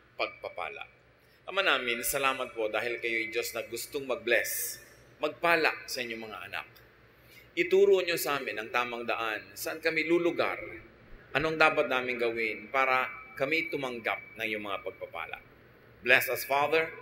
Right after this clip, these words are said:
enlighten us, strengthen us. In the name of Jesus, your Son, we pray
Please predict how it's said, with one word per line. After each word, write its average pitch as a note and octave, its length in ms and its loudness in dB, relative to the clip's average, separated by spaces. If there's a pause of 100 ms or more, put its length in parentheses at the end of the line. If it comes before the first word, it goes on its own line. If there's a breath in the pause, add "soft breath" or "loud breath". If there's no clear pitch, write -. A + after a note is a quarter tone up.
(300)
enlighten D3 640 2
us, F3 400 -2 (240)
strengthen D3 560 2
us. - 400 -10 (240)
In B2+ 160 -6
the B2+ 80 10
name B2+ 160 6
of A2 160 -2
Jesus, C3 320 0
your B2 160 6
Son, G#2+ 480 -2 (240)
we G#2 160 -2
pray G#2 560 6